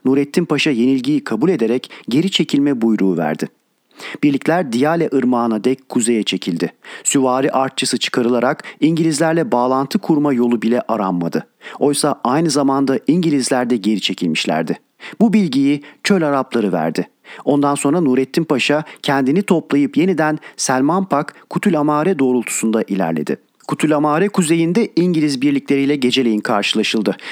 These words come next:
Tedbirsizlik ve düzenlemedeki ve komutadaki yanlışlıklar yüzünden tan yeri ağrırken birliklerimiz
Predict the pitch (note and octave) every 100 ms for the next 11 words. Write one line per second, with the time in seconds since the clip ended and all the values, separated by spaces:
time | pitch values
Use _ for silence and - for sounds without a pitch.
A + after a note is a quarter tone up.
0 | - - D3 C#3+ C#3+ C#3 D#3+ E3 C3 A#2+
1 | C#3+ C#3+ D3 C#3 C#3+ G3 D#3+ - A#2+ F3+
2 | G3 D#3+ C3+ C3 C3 B2+ - - F3 E3+
3 | A2+ G2 A#2+ C3+ - - - G3 G#3 D3
4 | - C3 C3+ D3 - C3 G#2 G#2+ C#3 C3+
5 | C#3 C3+ D3 D3